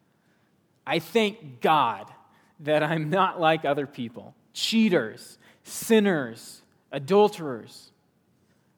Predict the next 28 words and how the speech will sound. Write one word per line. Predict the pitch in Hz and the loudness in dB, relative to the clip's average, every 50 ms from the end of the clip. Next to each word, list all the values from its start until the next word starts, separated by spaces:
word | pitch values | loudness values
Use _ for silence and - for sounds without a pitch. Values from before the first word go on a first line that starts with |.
| _ _ _ _ _ | _ _ _ _ _
I'm | - 156 165 | -10 -8 -8
certainly | - - 233 240 269 233 254 254 254 | -2 2 4 4 4 4 2 0 0
not | 247 240 226 220 | 2 2 2 2
like | 214 202 170 | 0 0 0
that | - 147 135 - | -2 -4 -4 -4
tax | - - 214 226 220 220 - - | 0 4 4 4 4 2 -2 -8
collector. | - 165 135 120 117 117 - - 113 107 117 - _ _ _ _ _ _ _ _ _ _ _ _ _ _ _ _ _ _ _ _ _ _ _ _ _ _ - | -6 -4 -4 -4 -4 -6 -10 -14 -14 -14 -16 -20 _ _ _ _ _ _ _ _ _ _ _ _ _ _ _ _ _ _ _ _ _ _ _ _ _ _ -6
I | - 165 175 | -4 -4 -4
fast | - - - 214 170 160 - - | -2 0 0 0 0 0 -4 -10
twice | - - 226 220 220 240 240 - - | -12 -6 -2 0 0 0 -2 -4 -6
a | 226 | -8
week, | 196 185 180 190 190 - _ - _ _ _ _ _ - | -6 -8 -8 -10 -10 -14 _ -20 _ _ _ _ _ -10
and | 151 156 156 - | -8 -8 -6 -2
I | 175 175 196 | -2 -2 -2
give | 196 165 180 185 175 | -2 -2 -4 -6 -6
you | 160 185 185 185 - | -6 -6 -8 -6 -6
a | 139 139 | -8 -8
tenth | - - - - 175 180 190 180 - - - - | -10 -12 -10 -6 -6 -6 -6 -6 -10 -16 -20 -16
of | 170 147 131 | -14 -12 -10
my | 139 135 127 123 | -8 -8 -8 -8
income.'" | 98 120 120 123 117 - 107 101 - 135 _ _ _ _ _ _ _ - _ _ | -10 -12 -14 -14 -14 -16 -18 -20 -20 -20 _ _ _ _ _ _ _ -20 _ _
This | - 247 - | -12 -10 -10
is | 240 175 147 | -8 -8 -8
a | 131 | -8
prayer, | - - - 135 117 113 - - - | -8 -8 -6 -6 -6 -6 -10 -12 -14
by | - 120 117 | -12 -12 -10
the | 120 113 | -12 -12
way. | 117 117 135 143 139 | -12 -10 -10 -12 -12